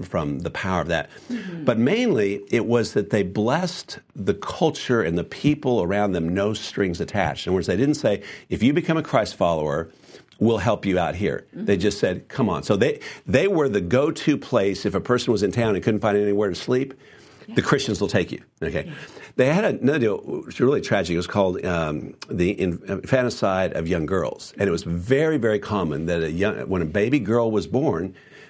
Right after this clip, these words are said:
Speaker 1: that she was just thrown out on the, the doorstep, left to die. The Christians were the only people who came ar-, around. They picked up these little girls, took 'em home, and raised them as their own.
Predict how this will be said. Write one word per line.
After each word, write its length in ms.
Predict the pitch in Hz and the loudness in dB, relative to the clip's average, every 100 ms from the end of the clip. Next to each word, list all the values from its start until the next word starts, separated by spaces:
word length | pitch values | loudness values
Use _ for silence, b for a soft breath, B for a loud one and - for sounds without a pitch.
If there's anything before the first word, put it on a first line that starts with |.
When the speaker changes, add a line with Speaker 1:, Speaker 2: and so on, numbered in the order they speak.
| B - | B 0
Speaker 1:
that 120 | 147 | 2
she 140 | 143 | 2
was 100 | 123 | 2
just 220 | 113 - | 0 0
thrown 260 | - 120 131 | 2 2 2
out 420 | 104 107 139 - - | 2 2 2 -2 0
on 280 | 101 120 117 | 0 2 2
the, 120 | 113 | 0
the 220 | 92 107 | 0 0
doorstep, 580 | 117 151 170 76 62 - | 2 0 0 -2 -2 0
left 220 | 104 104 | 0 2
to 80 | 95 | 0
die. 300 | 117 131 - B B B | 0 -2 -6 B B B
The 80 | - | -2
Christians 640 | - - 233 - 175 123 | 2 2 2 2 0 2
were 100 | 113 | 2
the 100 | 107 | 2
only 280 | 101 131 180 | 2 2 2
people 280 | 185 143 101 | 2 0 0
who 80 | 95 | -2
came 360 | - - 165 185 | -2 0 2 2
ar-, 360 | 123 117 98 - | 0 -2 -4 -2
around. 400 | 110 117 92 - B | 0 2 0 -6 B
They 140 | 104 196 | 0 0
picked 400 | - 233 240 - - | 0 0 0 0 0
up 220 | - - | 0 0
these 180 | 120 90 | 0 2
little 160 | 98 | 0
girls, 340 | 87 98 98 - B - | 2 0 0 -4 B -4
took 240 | - 240 | 0 2
'em 120 | 226 | 2
home, 300 | 143 120 117 117 | 2 2 0 0
and 180 | 107 104 | 0 2
raised 260 | 107 101 | 2 0
them 100 | 95 | -2
as 160 | 87 85 | -4 -4
their 140 | 80 | -4
own. 180 | 69 | -6